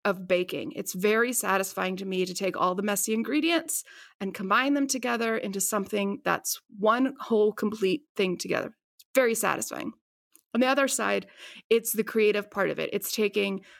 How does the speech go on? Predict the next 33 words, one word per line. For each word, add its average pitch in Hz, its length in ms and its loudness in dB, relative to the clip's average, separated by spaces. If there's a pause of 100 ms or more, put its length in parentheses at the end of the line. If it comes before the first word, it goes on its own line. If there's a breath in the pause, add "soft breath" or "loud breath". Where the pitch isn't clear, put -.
(180 loud breath)
a, 208 220 4
a 208 120 0
recipe 208 720 0
that 196 260 -2
is 190 180 -4
like, 180 340 -2 (220)
"This - 380 0
is 220 120 0
a 202 80 2
basic 190 360 -2
spice 330 360 0
cake," 208 360 0 (500 loud breath)
and 220 140 2
saying, 220 380 0
"What 208 260 0
if 285 180 0
I 262 520 0 (460)
took 220 260 -6
this 208 240 -2
nice 220 440 0
chai 214 600 0 (140)
that 190 160 -2
I 190 100 2
have 185 800 0 (100)
and 202 160 -2
I 202 120 0
strained 226 420 0
that 214 380 2
into 196 240 -4
the 202 80 -4
milk, 202 720 0 (360 loud breath)
and 208 260 0
then 233 520 2